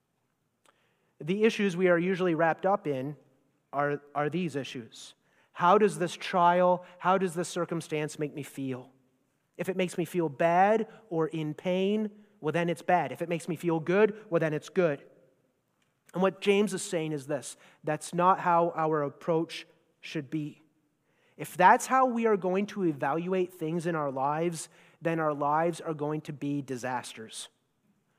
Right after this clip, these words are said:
Because as Job says, "Man is born unto trouble as the sparks fly upward." What James is really saying is this.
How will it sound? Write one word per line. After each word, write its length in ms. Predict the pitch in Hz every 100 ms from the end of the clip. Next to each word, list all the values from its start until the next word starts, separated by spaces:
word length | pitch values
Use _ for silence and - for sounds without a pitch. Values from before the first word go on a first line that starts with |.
| _
Because 260 | - 170 185
as 180 | 185 156
Job 320 | 165 175 208
says, 500 | - 135 110 104 - _ _ _ -
"Man 360 | 156 170 185
is 140 | 175 135
born 380 | 160 165 185
unto 280 | 170 165 160
trouble 600 | 143 - 165 208 233 - - _ _
as 260 | 160 156 123
the 80 | 139
sparks 540 | - - 156 180 -
fly 400 | - 143 143 170
upward." 440 | 147 - 120 117 - _ _ _ _ _ _ _ _ _ _ _ _ _ _ _ _ _
What 240 | 165 226
James 340 | 180 208 240 214
is 140 | 170
really 220 | 208 208
saying 340 | 202 202 190 185
is 180 | 151
this. 500 | 147 156 - - -